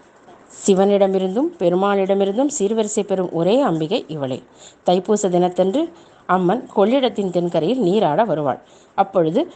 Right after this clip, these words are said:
ரங்கநாதர் ஆலயத்திலிருந்து பட்டுப்புடவைகள், மாலைகள், தளிகைகள் மகமாயிக்கு சீராக வருகின்றன. அதேபோல சித்திரை திருவிழா பத்தாம் நாளில் சமயபுரம் மாரியம்மனுக்கு திருவானைக்கா ஜம்புகேஸ்வரர் ஆலயத்திலிருந்து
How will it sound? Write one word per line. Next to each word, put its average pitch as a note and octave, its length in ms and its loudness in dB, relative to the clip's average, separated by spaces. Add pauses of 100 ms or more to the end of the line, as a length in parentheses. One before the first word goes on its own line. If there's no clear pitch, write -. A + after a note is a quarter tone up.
(120)
ரங்கநாதர் C4+ 580 4
ஆலயத்திலிருந்து F3 800 -2 (340)
பட்டுப்புடவைகள், F3+ 760 0 (220)
மாலைகள், F#3 600 2 (380)
தளிகைகள் G3+ 540 0 (100)
மகமாயிக்கு G3+ 640 0
சீராக G#3+ 520 2
வருகின்றன. E3 500 -2 (540)
அதேபோல F3 500 2 (300)
சித்திரை D#4+ 460 -2
திருவிழா A3+ 360 2
பத்தாம் G3 420 0
நாளில் F#3 340 -4 (120)
சமயபுரம் A#3 560 0
மாரியம்மனுக்கு E3 640 0 (360)
திருவானைக்கா C4+ 540 2
ஜம்புகேஸ்வரர் A#3+ 840 0
ஆலயத்திலிருந்து F3 800 0